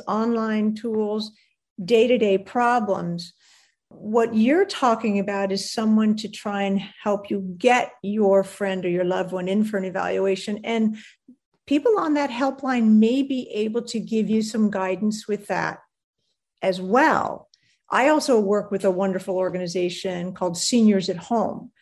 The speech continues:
which is part of the Jewish Family and Children's Services. And they offer everything from support and management in the home to fiduciary services and a whole lot more.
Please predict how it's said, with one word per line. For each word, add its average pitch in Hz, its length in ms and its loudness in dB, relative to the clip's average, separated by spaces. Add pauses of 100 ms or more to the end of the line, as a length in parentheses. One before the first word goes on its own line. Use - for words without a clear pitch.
(200)
which 214 180 -4
is 214 120 -2
part 277 260 4
of 208 80 2
the 196 60 2
Jewish 175 340 0
Family 175 300 -2
and 170 160 -4
Children's 170 460 -4
Services. 175 580 -6
And 196 80 -2
they 202 80 0
offer 220 360 -2
everything 202 520 -4
from 180 220 -6
support 214 600 0
and 190 160 -2
management 196 720 -2
in 180 60 -8
the 175 100 -4
home 190 540 4 (540)
to 220 260 2
fiduciary 214 760 0
services 180 960 -6 (180)
and 220 220 6
a 185 40 4
whole 175 360 2
lot 170 320 0
more. 226 480 2